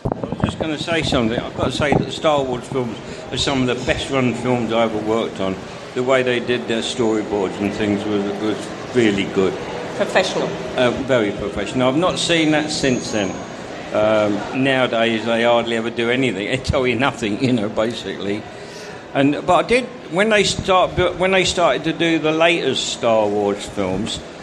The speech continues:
Speaker 1: I think it was Pamela told me about there was a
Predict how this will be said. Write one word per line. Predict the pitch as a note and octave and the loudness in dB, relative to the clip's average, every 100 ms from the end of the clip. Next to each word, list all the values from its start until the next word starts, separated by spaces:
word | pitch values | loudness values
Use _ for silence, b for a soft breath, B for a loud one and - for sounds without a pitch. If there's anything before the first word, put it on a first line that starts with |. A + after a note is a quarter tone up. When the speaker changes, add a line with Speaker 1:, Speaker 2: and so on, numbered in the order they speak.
| - - | -2 -2
Speaker 1:
I | |
think | D#3 F#3+ | 0 -2
it | C3+ | -4
was | - | -2
Pamela | G3 G3+ E3+ C3+ | 2 4 4 0
told | C3 A2+ A2 | 0 -2 0
me | |
about | A2 A#2 E2+ | 0 -2 0
there | B2 | 0
was | B2 A2+ | -2 0
a | A#2+ A#2 | -2 -2